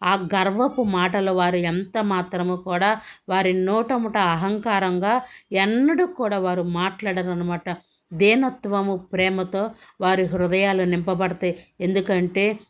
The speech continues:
దేవుడు, "మీరు నా యొద్దకు వచ్చి ప్రేమ, దీనత్వం అనే మనసును మీరు కలిగి ఉండండి" అని కూడా దేవుడు చెప్పినట్లు మనం వాక్యంలో మనం చూస్తాం. అటువంటి దీన హృదయాలు కలిగి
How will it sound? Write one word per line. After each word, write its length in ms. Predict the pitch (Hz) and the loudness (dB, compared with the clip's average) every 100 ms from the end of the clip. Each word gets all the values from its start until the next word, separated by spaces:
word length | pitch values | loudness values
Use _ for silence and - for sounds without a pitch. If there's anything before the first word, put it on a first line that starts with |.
| _ | _
దేవుడు, 460 | 165 202 226 240 240 | 2 4 4 2 0
"మీరు 280 | 202 190 185 | 0 0 0
నా 180 | 180 | 0
యొద్దకు 600 | 175 180 165 196 202 180 | 2 0 0 -4 -2 -2
వచ్చి 480 | 175 165 - 208 233 233 - _ - | -2 -4 -6 -4 -4 -6 -20 _ 0
ప్రేమ, 440 | 220 233 262 254 | 2 4 2 0
దీనత్వం 800 | 220 170 196 208 196 190 185 185 | -4 -2 0 -2 -4 -4 -4 -2
అనే 220 | 180 180 | 0 -2
మనసును 540 | 180 175 190 190 226 202 | -2 -2 -4 -4 -4 -2
మీరు 220 | 185 170 | -2 -4
కలిగి 420 | - 175 185 202 | -4 -4 -2 -2
ఉండండి" 640 | 190 180 180 175 175 185 185 - _ | -2 -2 -2 -2 -2 -4 -6 -20 _
అని 180 | 175 180 | -4 -4
కూడా 320 | 180 175 190 | -2 -2 0
దేవుడు 460 | 180 180 185 190 185 | -2 0 0 0 -4
చెప్పినట్లు 960 | 185 202 180 233 214 190 190 202 247 247 _ _ | -8 -10 -6 -2 0 -2 -4 -4 -4 -6 _ _
మనం 240 | 190 190 185 | -2 0 2
వాక్యంలో 580 | 175 185 208 190 185 | 0 0 -4 0 0
మనం 340 | 180 180 180 185 196 | 0 0 -2 -4 -6
చూస్తాం. 360 | 190 - 190 185 _ _ | -6 -6 -8 -8 _ _
అటువంటి 520 | - 277 254 247 247 | 0 2 2 2 0
దీన 400 | 196 175 202 226 | -2 2 2 2
హృదయాలు 580 | 220 196 180 185 185 180 | -2 -2 0 2 2 0
కలిగి 560 | 185 175 170 170 202 | 0 -2 -2 0 -4